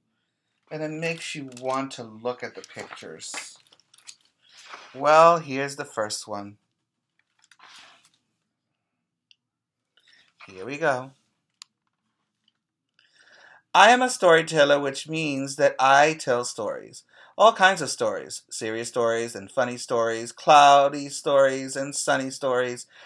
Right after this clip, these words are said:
Right now, I am going to tell you a story about an old friend of mine who I've never met, but who I know quite well.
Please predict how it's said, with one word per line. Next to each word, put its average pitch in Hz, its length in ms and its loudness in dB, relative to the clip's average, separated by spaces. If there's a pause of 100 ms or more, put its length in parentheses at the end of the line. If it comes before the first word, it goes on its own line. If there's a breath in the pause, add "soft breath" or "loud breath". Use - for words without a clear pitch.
(240 loud breath)
Right 220 200 4
now, 143 520 4
I 170 140 4
am 147 180 2
going 127 300 -2
to 139 120 -10
tell 190 300 0
you 110 320 -10
a 175 100 -8
story 120 540 -4 (320 soft breath)
about 139 300 6
an 127 160 -6
old 208 380 0
friend 113 580 -4
of 127 240 -8
mine 95 440 -10 (800)
who 160 580 -2 (440)
I've 190 400 6
never 165 400 0
met, 135 320 -2 (160)
but - 440 2 (500)
who 139 240 -10
I 113 560 2 (520)
know 117 540 -4
quite - 400 -6
well. 101 360 -6